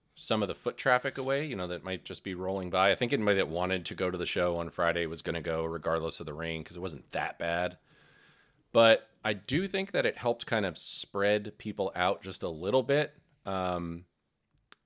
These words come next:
I would walk around and kinda wait for a booth to have an empty spot before going in, because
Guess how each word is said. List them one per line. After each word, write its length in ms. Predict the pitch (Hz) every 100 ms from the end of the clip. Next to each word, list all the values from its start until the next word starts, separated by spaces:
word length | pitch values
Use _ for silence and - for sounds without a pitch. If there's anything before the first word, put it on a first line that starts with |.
| _ _
I 200 | 101 127
would 160 | 156 139
walk 280 | 131 123
around 280 | 123 110 113
and 80 | 107
kinda 180 | 107 101
wait 260 | 92 101
for 200 | - 98
a 40 | 92
booth 400 | 80 95 90 -
to 440 | - 92 85 85 - _
have 260 | 101 98
an 100 | 95 -
empty 320 | 92 - 101
spot 420 | - - 87 -
before 340 | - - 95 90
going 340 | 92 92 90
in, 260 | 87 90 92
because 560 | 87 80 92 85 -